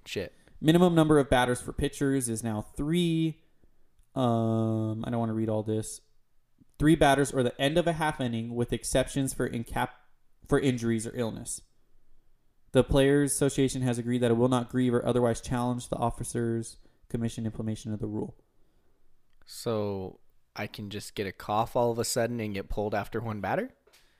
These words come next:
Speaker 2: Yeah, that was the one thing I was like,
Speaker 1: <laughs>
Speaker 2: "People are gonna abuse that." They should do, like, a
Speaker 1: Like, they have to go on, like, a five-day D L
Speaker 2: Yeah.
Speaker 1: or something if you pull 'em.
Speaker 2: Yeah, that would be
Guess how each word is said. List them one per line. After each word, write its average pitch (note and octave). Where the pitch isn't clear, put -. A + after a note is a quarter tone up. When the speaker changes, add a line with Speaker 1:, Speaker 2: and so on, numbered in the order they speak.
Speaker 2:
Yeah, D3
that D3+
was F#3
the F3+
one D3
thing D3+
I C3
was C#3+
like, C#3
Speaker 1:
<laughs> -
Speaker 2:
"People D3
are D3
gonna C#3
abuse A#2+
that." C#3+
They C#3+
should C3+
do, B2+
like, A#2
a A2
Speaker 1:
Like, A2+
they B2
have A#2+
to C3+
go A#2+
on, G#2
like, G#2
a G#2+
five-day G#2
D G#2+
L B2+
Speaker 2:
Yeah. A2
Speaker 1:
or -
something G#2
if G2
you G#2
pull G2+
'em. G#2
Speaker 2:
Yeah, A2+
that A#2
would A#2
be A2